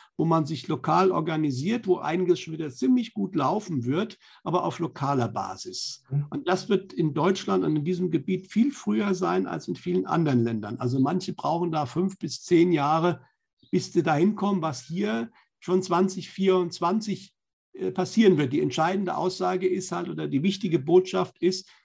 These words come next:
Speaker 1: also A, muss es Menschen geben, die das machen wollen, aber das sieht man jetzt schon. Ich bin erstaunt und ich habe das jetzt auch wieder gehört bei zwei Veranstaltungen, die letzten zwei Sonntage, wo ich war.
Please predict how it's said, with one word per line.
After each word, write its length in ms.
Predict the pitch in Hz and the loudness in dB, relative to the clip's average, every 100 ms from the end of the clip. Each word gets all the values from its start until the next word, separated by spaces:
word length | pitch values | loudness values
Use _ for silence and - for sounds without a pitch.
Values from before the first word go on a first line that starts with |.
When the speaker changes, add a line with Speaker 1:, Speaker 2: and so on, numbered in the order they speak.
| _ | _
Speaker 1:
also 180 | 147 139 | -4 -2
A, 200 | - 160 | 0 2
muss 200 | 180 139 | 2 0
es 140 | 135 131 | -4 -4
Menschen 480 | 143 214 220 220 | 0 0 2 -2
geben, 520 | 185 196 220 247 247 - _ _ _ | 0 -4 0 0 -2 -6 _ _ _
die 100 | 160 | -8
das 240 | 147 131 127 | -4 -4 -2
machen 400 | 127 131 220 190 | -2 -2 -6 -4
wollen, 420 | 202 240 330 349 | -4 -2 -2 -2
aber 220 | 175 175 | -4 -4
das 240 | 175 202 | -4 -6
sieht 240 | - 208 208 | -2 -4 0
man 160 | 185 | 0
jetzt 320 | 143 123 - - | 0 -2 -6 -12
schon. 220 | 98 98 | -10 -8
Ich 160 | - | -6
bin 380 | - 196 196 190 - _ | 0 2 2 0 -12 _
erstaunt 720 | 151 123 - - 165 220 240 | -6 -6 -10 0 2 4 4
und 80 | 196 | 2
ich 120 | 143 | -2
habe 120 | 160 - | -6 -6
das 140 | 135 | -6
jetzt 240 | 127 - | -6 -4
auch 200 | 160 190 | 0 0
wieder 220 | 196 185 175 | 0 -2 0
gehört 540 | 175 147 160 180 - _ _ _ _ | 0 -2 -2 -4 -6 _ _ _ _
bei 140 | - 143 | -4 -4
zwei 240 | - 147 | 0 -2
Veranstaltungen, 1000 | 120 - 170 170 - 151 156 160 156 160 | 0 -2 -2 -2 -2 -2 0 0 2 2
die 60 | 135 | 0
letzten 300 | 147 127 156 | -6 -6 -12
zwei 220 | - 143 | -4 -4
Sonntage, 540 | 120 151 165 156 147 139 | -2 -2 0 -2 -2 -2
wo 160 | 143 | -2
ich 160 | 143 - | -2 -2
war. 340 | 135 147 160 | 0 2 0